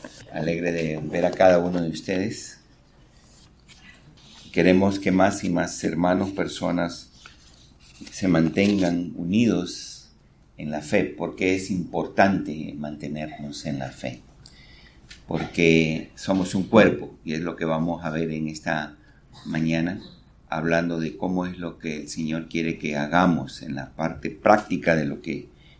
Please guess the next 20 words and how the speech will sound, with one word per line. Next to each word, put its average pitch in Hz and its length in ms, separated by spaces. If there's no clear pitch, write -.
vamos 92 380
a 92 80
ver 82 240
de 80 200
Romanos, 78 520
el 71 80
capítulo 71 480
doce. 67 320
Vamos 156 300
a 143 40
leer 113 240
de 104 120
nuevo 98 340
el 85 100
capítulo 85 720
doce, 92 480
versículo 98 480
uno 98 160
y 98 60
dos. 107 220